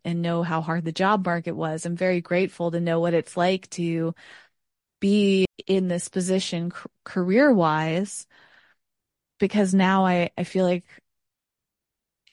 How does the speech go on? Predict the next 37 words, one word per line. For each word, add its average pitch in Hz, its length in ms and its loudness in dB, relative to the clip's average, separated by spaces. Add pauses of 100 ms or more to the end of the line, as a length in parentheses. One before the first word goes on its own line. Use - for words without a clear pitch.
(140)
it 196 140 -2
helps 190 240 -2
me 196 80 2
make 180 180 0
a 185 60 0
more 180 240 0
educated 175 520 -2
choice 175 440 -4
about 165 180 -4
how 165 140 -4
I 160 100 -2
wanna 160 240 -4
live 160 160 -6
my 156 140 -4
life. 190 420 -4
I 190 60 4
don't 190 160 2
have 185 160 2
the 180 140 -2
answer 226 300 0
right - 200 -6
now. - 320 -8 (1400)
I 196 100 0
don't 208 140 2
know 208 120 4
if 240 140 0
I 185 60 2
wanna 165 240 -4
continue - 580 -6
on 156 260 -6
with - 160 -8
this. - 380 -10
The 190 80 0
money 208 260 4
is 233 120 4
very 175 180 2
tempting. 180 560 -4